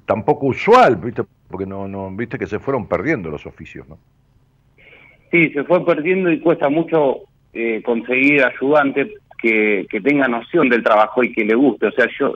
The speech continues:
Speaker 2: es, es mi oficio, no es mi trabajo, porque no me representa un trabajo hacerlo, porque es lo que me nace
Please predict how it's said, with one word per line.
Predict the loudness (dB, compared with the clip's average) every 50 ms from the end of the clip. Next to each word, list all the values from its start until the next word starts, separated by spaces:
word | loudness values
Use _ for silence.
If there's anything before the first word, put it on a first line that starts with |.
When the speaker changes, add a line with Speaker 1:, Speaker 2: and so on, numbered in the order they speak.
| -6 -8 -2
Speaker 2:
es, | 0 0 0 0 -2 0
es | 2 2 4
mi | 4 4
oficio, | 4 2 4 4 4 4 4 4 0 2
no | 2 2
es | 0
mi | -2 -4 0
trabajo, | 2 4 4 4 2 -2 -4
porque | -4 -2 0 0 2
no | 2 0
me | 0 0
representa | 0 0 0 0 0 -4 -2 -2 0 2 2
un | 2 4
trabajo | 4 4 4 4 2 -2
hacerlo, | 0 2 2 2 4 4 0 0 0 -2 -12 _ _ _ _ _ -2
porque | -2 0 0 0 -2 -2
es | 0
lo | 0 -2
que | -2 -2 -4
me | -2 -2
nace | 0 0 -2 -2 -2 -4 -4